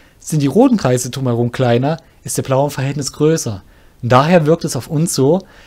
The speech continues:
als wären diese beiden blauen Kreise nicht gleich groß, weil unser Gehirn quasi das bereits schon interpretiert hat.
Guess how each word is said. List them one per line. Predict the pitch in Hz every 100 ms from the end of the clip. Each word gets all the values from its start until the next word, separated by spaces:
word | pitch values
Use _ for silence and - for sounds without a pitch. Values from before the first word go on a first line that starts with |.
| -
als | - 127
wären | 143 147
diese | 147 135
beiden | 113 127 131 123
blauen | 120 143 190
Kreise | - 120 120 151 165
nicht | 139 -
gleich | - - 165 -
groß, | 110 104 -
weil | 123
unser | 123 135
Gehirn | 120 131 160
quasi | - 143 139 156 160 - - - -
das | - -
bereits | 139 120 175 -
schon | 156
interpretiert | 151 151 139 123 147 147
hat. | 107 - -